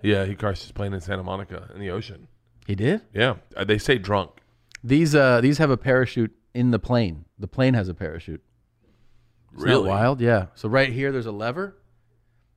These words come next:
Speaker 2: and if you're anywhere above four hundred feet, you can pull it, and a parachute comes out of the top of the
Speaker 1: Do you
Speaker 2: plane.
Speaker 1: know how often I use that
Speaker 2: By the
Speaker 1: parachute?
Speaker 2: way, he tells me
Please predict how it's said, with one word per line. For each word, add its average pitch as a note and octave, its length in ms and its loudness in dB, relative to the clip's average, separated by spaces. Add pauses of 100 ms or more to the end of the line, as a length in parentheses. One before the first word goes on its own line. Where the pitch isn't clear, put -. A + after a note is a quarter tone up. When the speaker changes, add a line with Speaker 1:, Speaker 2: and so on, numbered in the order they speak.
(140)
Speaker 2:
and A2 160 -10
if G#2 140 -14
you're A2 400 -6 (300)
anywhere C3 440 4
above A2+ 280 2
four A#2 200 2
hundred A#2 260 0
feet, A#2 260 2
you A#2 80 0
can B2 100 2
pull B2+ 260 -2
it, - 80 -2
and A2+ 100 -2
a G#2+ 60 0
parachute B2+ 480 -2
comes A#2 200 -6
out A2+ 120 0
of G#2 60 -4
the G2+ 80 -8
top G#2+ 260 -6
of G2 60 -6
the F2+ 80 -6
Speaker 1:
Do - 40 -8
you C#3+ 40 -8
Speaker 2:
plane. A#2 160 0
Speaker 1:
know G#2+ 60 0
how G#2 140 2
often - 500 -8
I G2+ 60 0
use G#2 260 -2
that G#2 160 -2
Speaker 2:
By F3 280 2
the F3 80 6
Speaker 1:
parachute? - 20 6
Speaker 2:
way, F3 280 2
he F3 160 -2
tells D3+ 260 0
me D3+ 300 0